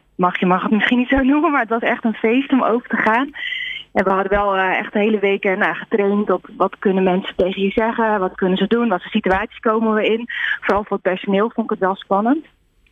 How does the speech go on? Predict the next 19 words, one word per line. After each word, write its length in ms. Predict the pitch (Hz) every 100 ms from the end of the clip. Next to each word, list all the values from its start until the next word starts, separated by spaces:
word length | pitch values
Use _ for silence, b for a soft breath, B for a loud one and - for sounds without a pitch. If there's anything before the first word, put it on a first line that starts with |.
| _ - -
Maar 180 | 208
eigenlijk, 420 | - 233 226 185 190
eh, 180 | 170 180
ging 140 | 196
het 100 | 190
hartstikke 500 | 175 208 - 202 -
goed. 360 | - 247 - - B B B B B
Mensen 300 | 196 202 202
waren 260 | 190 185 -
echt, 200 | - -
eh, 140 | 208 196
veel 220 | - 262 262
relaxer 480 | 240 247 277 -
dan 180 | 214 208
we 80 | 202
van 160 | 214 202
tevoren 300 | - 190 185
hadden 180 | 185
verwacht. 420 | 185 175 113 -